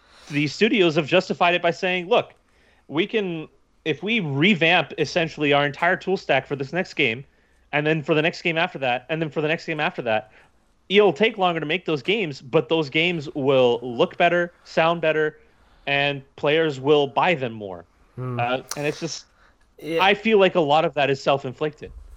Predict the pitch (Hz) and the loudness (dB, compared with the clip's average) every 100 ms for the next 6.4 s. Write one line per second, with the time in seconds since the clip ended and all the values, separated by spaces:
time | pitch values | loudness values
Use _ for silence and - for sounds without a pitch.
0 | - - 160 180 208 202 185 226 - 143 | -10 -4 0 2 4 4 2 -2 -4 -8
1 | 143 269 277 254 175 180 208 208 165 160 | -4 -4 -2 -2 0 2 2 2 0 -2
2 | 185 170 123 170 156 117 156 143 185 170 | -2 -4 0 0 0 -4 -6 -4 -4 -4
3 | 151 175 - 165 165 185 - - - - | -2 -4 -2 -2 0 -2 -6 -20 -14 0
4 | 143 135 - - 131 135 147 170 147 170 | 0 0 -10 -12 -6 0 2 2 0 0
5 | 175 147 147 147 143 170 160 123 131 135 | -2 -8 -6 -6 -2 0 0 2 2 2
6 | 139 196 247 | -2 -4 -10